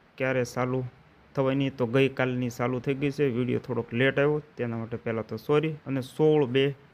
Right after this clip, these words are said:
બે હજાર પચીસ સુધી ચાલુ રહેવાની છે. તો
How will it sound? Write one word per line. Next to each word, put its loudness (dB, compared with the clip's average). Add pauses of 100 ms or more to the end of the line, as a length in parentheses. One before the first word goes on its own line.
(100)
બે 2
હજાર 0 (100)
પચીસ -4
સુધી -4
ચાલુ -4
રહેવાની 0
છે. -8 (760)
તો 6